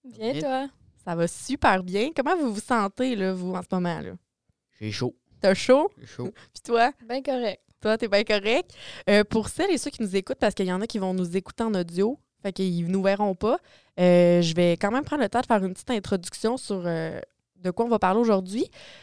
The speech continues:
Speaker 3: C'est sûr que là, vous allez avoir vu l'intro du début, mais, euh, en fait, on est, j'ai invité deux ados à venir parler avec moi de porno. <laughs> Je suis bien, bien, bien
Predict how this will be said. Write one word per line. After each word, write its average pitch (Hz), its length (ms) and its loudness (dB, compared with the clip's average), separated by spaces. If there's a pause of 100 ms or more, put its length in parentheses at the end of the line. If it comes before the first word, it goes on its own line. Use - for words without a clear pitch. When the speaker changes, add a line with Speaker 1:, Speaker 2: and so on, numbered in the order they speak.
(120)
Speaker 3:
C'est 220 180 -4
sûr 294 160 -2
que 269 100 2
là, 208 180 4
vous 208 120 -4
allez 190 140 4
avoir 185 220 4
vu 196 100 -2
l'intro 220 340 0
du 208 100 -4
début, 185 460 0
mais, 180 500 6
euh, 165 220 -4 (180)
en 185 120 4
fait, - 180 4
on 240 140 2
est, 180 440 -2
j'ai 185 280 2
invité 196 320 -2
deux 233 180 4 (100)
ados 226 380 4
à 214 120 4
venir 202 240 -2
parler 226 200 4
avec 277 120 0
moi 277 160 2
de 226 120 4
porno. 240 500 0 (160)
<laughs> - 440 -20
Je - 60 -2
suis - 120 -4
bien, 190 160 6 (100)
bien, 285 160 2
bien 214 140 0